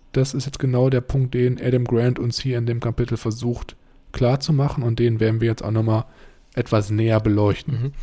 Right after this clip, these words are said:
Speaker 2: Das ist, äh, sehr interessant, was du erzählt hast, das hatte ich tatsächlich nicht mehr im Kopf. Äh, was ich aber aus meinen Notizen hier zu ableiten kann, ist, ähm, auch einmal das Handling von unangenehmen Situationen oder wie man quasi damit umgehen kann.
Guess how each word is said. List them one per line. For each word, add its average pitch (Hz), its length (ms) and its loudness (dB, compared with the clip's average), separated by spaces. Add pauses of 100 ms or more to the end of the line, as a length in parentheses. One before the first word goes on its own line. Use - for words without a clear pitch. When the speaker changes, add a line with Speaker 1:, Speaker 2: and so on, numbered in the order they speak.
(360)
Speaker 2:
Das 123 240 -2
ist, 135 220 -2
äh, 123 120 2
sehr 135 180 0
interessant, 143 420 -2
was 113 160 -4
du 123 420 -2 (520)
erzählt 131 340 0
hast, 147 120 -2
das 135 140 -2
hatte 143 120 2
ich 139 80 -2
tatsächlich 135 300 -4
nicht 147 140 -4
mehr 131 80 0
im 123 140 -4
Kopf. 160 240 -2 (600)
Äh, 143 60 -4
was 131 680 -2
ich - 240 -2
aber 127 180 2
aus 123 200 -2
meinen 131 180 2
Notizen 131 420 -2
hier 110 640 -2
zu 113 480 0
ableiten 113 540 0
kann, 135 260 0 (680)
ist, 127 280 -4
ähm, 117 220 0
auch 139 180 2
einmal 120 260 0 (100)
das - 240 -2
Handling 147 540 2
von - 240 -2
unangenehmen 123 640 0
Situationen 123 720 0
oder 113 160 -4
wie 117 80 0
man 113 280 2
quasi 113 360 0
damit 113 340 0
umgehen 127 480 0
kann. 113 280 -2